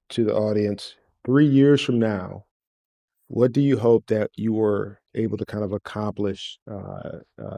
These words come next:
at P P I C? Not, not that that's an end of a term, but just when you reflect back on what you'd like to be able to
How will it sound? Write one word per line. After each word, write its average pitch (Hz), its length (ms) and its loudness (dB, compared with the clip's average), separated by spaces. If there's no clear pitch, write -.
at 107 140 -4
P 110 120 -4
P 104 200 -4
I 95 160 -6
C? 98 480 -10
Not, 117 220 -2
not 117 120 2
that 117 80 -4
that's 107 220 0
an 104 80 -4
end 113 160 -2
of 101 100 -6
a 104 60 -8
term, 107 260 -6
but 101 100 -4
just 123 240 2
when 117 120 2
you 110 180 2
reflect 113 640 0
back 113 260 0
on 104 120 -2
what 107 180 0
you'd 110 160 -6
like 107 180 0
to - 80 -8
be 104 240 0
able 104 200 -6
to 104 420 -4